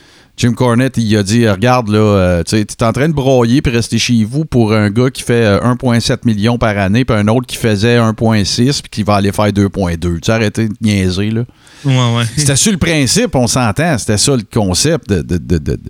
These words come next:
Speaker 1: sais, de, d'aller aux
Speaker 2: Ben,
Speaker 1: barricades.
Speaker 2: je pense qu'il y avait une affaire très old school là-dedans aussi de,
Speaker 1: Ouais,
Speaker 2: de ces
Speaker 1: le
Speaker 2: gars-là qui
Speaker 1: respect.
Speaker 2: étaient fâchés de dire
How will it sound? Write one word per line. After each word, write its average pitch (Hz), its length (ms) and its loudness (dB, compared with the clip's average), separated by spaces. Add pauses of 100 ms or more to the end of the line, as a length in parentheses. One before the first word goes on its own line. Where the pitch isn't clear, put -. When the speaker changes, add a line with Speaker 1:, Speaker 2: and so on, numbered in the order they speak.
(400)
Speaker 1:
sais, 113 180 0
de, 101 160 2
d'aller 98 260 2
aux 110 100 2
Speaker 2:
Ben, 101 100 2
Speaker 1:
barricades. 90 380 -2
Speaker 2:
je 185 60 2
pense 208 100 -2
qu'il 175 120 -2
y 160 60 0
avait 151 120 -2
une 160 120 0
affaire 156 300 -4
très 151 260 -2
old 143 220 0
school 170 300 2
là-dedans 143 360 0
aussi 147 240 0
de, 131 180 0
Speaker 1:
Ouais, 117 200 2
Speaker 2:
de 85 40 0
ces 127 180 -2
Speaker 1:
le - 20 -8 (100)
Speaker 2:
gars-là 117 80 2 (120)
qui - 120 0
Speaker 1:
respect. 117 140 2
Speaker 2:
étaient - 40 0
fâchés 113 360 -2
de 123 160 -2
dire 127 260 -2